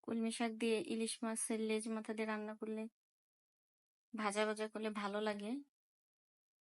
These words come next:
না ভাজে, না রান্না, শুকনা শুকনা, খাইতে মজা লাগে। এভাবে রান্না করে দেখবেন।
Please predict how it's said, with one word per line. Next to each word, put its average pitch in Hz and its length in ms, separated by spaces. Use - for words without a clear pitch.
না 202 220
ভাজে, 208 420
না 208 200
রান্না, 196 400
শুকনা 202 340
শুকনা, 208 360
খাইতে 202 300
মজা 196 380
লাগে। 190 220
এভাবে 202 300
রান্না 196 280
করে 202 200
দেখবেন। 196 380